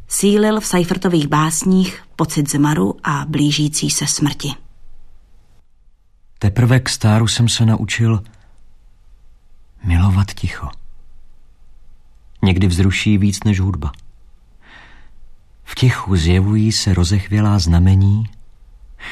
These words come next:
Speaker 2: a na rozcestích své paměti zaslechneš jména, která čas pokoušel se zardousit.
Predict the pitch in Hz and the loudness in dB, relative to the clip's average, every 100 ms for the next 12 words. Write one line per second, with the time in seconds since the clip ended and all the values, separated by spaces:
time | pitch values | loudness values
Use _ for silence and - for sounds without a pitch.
0 | - - - 78 80 80 107 127 - 120 | -16 -18 -8 -2 2 4 4 2 2 0
1 | - - 113 - 110 104 95 98 104 110 | 0 0 0 0 2 2 2 4 4 2
2 | 104 - 110 107 92 - - 87 - 98 | 0 -2 0 0 -2 -8 -2 -2 0 0
3 | - 101 - 90 87 90 92 92 - - | 2 0 2 2 4 6 4 2 -2 -18
4 | - - - - - - - - - - | -20 -20 -20 -20 -20 -20 -20 -20 -6 0
5 | 92 87 76 - - 90 - - 90 - | 2 2 0 -2 -2 0 -2 -4 -6 -2
6 | 90 80 - 87 85 80 - 80 82 - | -2 0 0 2 2 0 0 2 2 2
7 | 78 71 - - | 0 -2 -6 -8